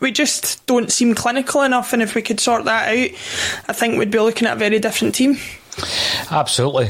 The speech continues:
Speaker 2: I, I banged on about the amount of chances we'd had, the amount of shots we'd had at goal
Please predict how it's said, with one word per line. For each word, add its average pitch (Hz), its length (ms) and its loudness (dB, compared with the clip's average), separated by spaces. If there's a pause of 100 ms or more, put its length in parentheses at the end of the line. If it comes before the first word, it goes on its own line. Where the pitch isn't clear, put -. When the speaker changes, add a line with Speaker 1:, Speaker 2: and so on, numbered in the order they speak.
Speaker 2:
I, 131 120 2
I 123 200 0
banged 139 380 2
on 113 360 4 (160)
about 107 360 0
the 104 100 0
amount 107 320 0
of 95 120 0
chances 113 580 0
we'd 95 180 2
had, 110 360 2
the 101 80 2
amount 104 220 0
of 101 80 -2
shots 120 380 0
we'd 107 140 -2
had 107 160 0
at 98 140 -2
goal 123 440 0